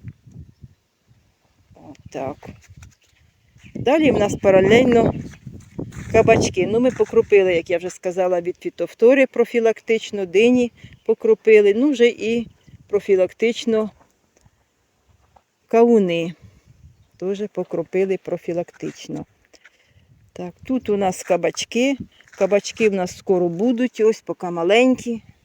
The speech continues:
Ми їх, можливо, вже в людей появляються, вже є в багатьох людей. Ну, в нас, ми пізно їх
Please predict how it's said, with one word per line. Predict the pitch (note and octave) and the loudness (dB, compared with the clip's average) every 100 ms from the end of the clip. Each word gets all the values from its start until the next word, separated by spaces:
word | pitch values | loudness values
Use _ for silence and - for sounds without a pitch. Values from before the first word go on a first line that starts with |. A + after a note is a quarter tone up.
| _ _ _ _ | _ _ _ _
Ми | F#3 A3+ | -4 -2
їх, | B3 A3 - - | 0 -2 -6 -16
можливо, | F3 G3 F#3+ A3+ A3+ | -12 -10 -6 -4 -2
вже | F#3+ G#3 | 0 -2
в | |
людей | A3+ A3+ A#3+ B3 - _ _ - _ _ _ | -2 2 4 4 -2 _ _ -20 _ _ _
появляються, | A#3 A#3 A3+ B3+ A3+ F3+ - F3+ | 2 2 4 4 4 2 -2 -8
вже | E3+ F#3+ | -4 -2
є | G#3 A#3+ | 2 4
в | G#3+ | 4
багатьох | E3+ E3+ E3 D#3+ - | 0 -2 -4 -8 -6
людей. | D#3+ D3+ D#3 | -10 -4 -4
Ну, | D#3 G3 | -4 -6
в | G#3+ | -4
нас, | G3+ A3 - | -4 -6 -8
ми | F#3 G3 | -8 -8
пізно | - A#3 A3 | -4 -2 0
їх | F#3+ G3 G3+ - | 0 -4 -6 -14